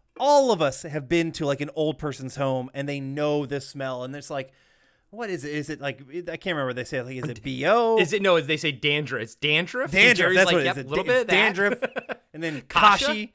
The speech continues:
Speaker 2: Yeah.
Speaker 1: Uh, Kasha, that's it. <laughs> What is Kasha?
Speaker 2: <laughs> I was gonna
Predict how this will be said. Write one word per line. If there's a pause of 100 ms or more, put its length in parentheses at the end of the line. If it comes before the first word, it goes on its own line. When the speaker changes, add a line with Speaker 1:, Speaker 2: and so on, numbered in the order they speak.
(120)
Speaker 2:
Yeah. (200)
Speaker 1:
Uh,
Kasha, (100)
that's
it.
<laughs> (400)
What
is
Kasha? (260)
Speaker 2:
<laughs>
I
was
gonna